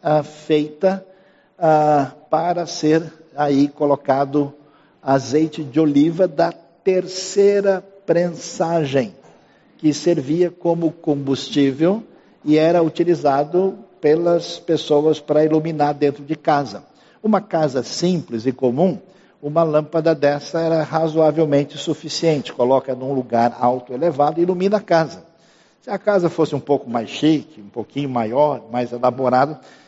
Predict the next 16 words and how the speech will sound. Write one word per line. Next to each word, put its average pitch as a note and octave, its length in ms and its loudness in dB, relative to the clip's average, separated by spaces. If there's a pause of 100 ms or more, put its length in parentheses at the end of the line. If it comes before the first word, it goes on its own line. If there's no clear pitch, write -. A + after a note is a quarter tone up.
(140)
eles D#3+ 240 0
tinham E3+ 140 -2
até E3 160 0
um F#3+ 80 -2
tipo F#3 200 -8
de G3 120 0
lustre, F#3+ 680 0 (160)
né? B2+ 160 -4 (120)
<laughs> - 120 -20
Ou F3+ 80 0
seja, D3 500 -2 (340)
uma C#3 200 0
lâmpada C#3 540 0
de C3 100 -2
onde C#3 220 0
saíam, C3 580 0